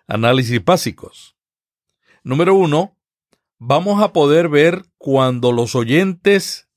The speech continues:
reproducen episodios individuales. ¿Qué parte escuchan? ¿Qué saltan?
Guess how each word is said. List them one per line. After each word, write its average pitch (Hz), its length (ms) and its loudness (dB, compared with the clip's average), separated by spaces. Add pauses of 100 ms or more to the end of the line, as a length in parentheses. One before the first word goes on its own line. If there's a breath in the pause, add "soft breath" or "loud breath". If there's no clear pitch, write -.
(440)
reproducen 135 1040 -2
episodios 160 840 -2
individuales. 113 960 -4 (880)
¿Qué 147 200 0
parte 196 400 -2
escuchan? 139 840 -2 (840)
¿Qué 147 180 0
saltan? 127 840 -2